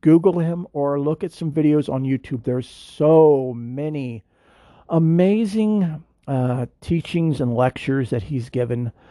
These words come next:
uh, that are on YouTube that you can check out that are just mind-blowing. And it, it doesn't matter what your faith or not. Um, there's so much that he talks about,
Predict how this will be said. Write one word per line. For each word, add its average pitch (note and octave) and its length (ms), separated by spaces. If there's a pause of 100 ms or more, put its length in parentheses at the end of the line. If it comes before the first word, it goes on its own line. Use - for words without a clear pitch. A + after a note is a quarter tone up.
(160)
uh, A#2 140
that B2 180
are C3+ 220
on C3 120
YouTube A#2+ 480
that A#2+ 200
you B2 100
can A#2 260
check A#2 320
out A#2 380
that B2+ 240
are B2 220
just A#2+ 380 (160)
mind-blowing. B2+ 680
And F3 120
it, F3+ 140 (120)
it - 340
doesn't F#3+ 400
matter C3 440
what C3 340
your D3 180
faith B2 440
or D#3 260
not. D#3 520 (540)
Um, B2+ 360
there's C3+ 260
so E3+ 500
much D3+ 440
that A#2+ 160
he C#3 160
talks C3 440
about, A#2 500